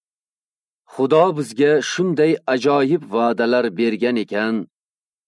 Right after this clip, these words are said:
badanimizni va ruhimizni bulg'ovchi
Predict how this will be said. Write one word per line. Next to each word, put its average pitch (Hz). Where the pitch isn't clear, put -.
badanimizni 135
va 143
ruhimizni 147
bulg'ovchi 120